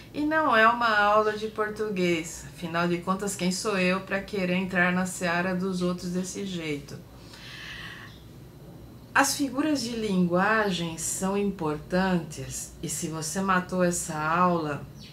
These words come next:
lamento, mas você perdeu uma noção importantíssima de comunicação,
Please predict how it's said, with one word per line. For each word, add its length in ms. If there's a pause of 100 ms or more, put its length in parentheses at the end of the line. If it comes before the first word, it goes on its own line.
(760)
lamento, 760
mas 280
você 580 (960)
perdeu 680 (440)
uma 320
noção 520
importantíssima 1500
de 180
comunicação, 1400